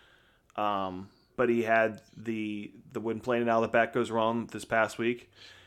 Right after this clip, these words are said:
and then the missed time challenge against, uh,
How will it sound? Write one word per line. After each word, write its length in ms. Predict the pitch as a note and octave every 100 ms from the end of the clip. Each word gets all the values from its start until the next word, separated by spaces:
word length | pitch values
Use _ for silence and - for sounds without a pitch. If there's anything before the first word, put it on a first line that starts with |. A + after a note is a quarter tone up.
| _ -
and 200 | A#2 A#2
then 180 | A#2
the 60 | A#2
missed 300 | A#2 B2 -
time 240 | B2 A#2
challenge 520 | A#2 B2+ A#2 A#2 A2+ -
against, 680 | A2 G#2+ A2+ A2 - - - - - _
uh, 480 | F2 F#2 F2+ F2 E2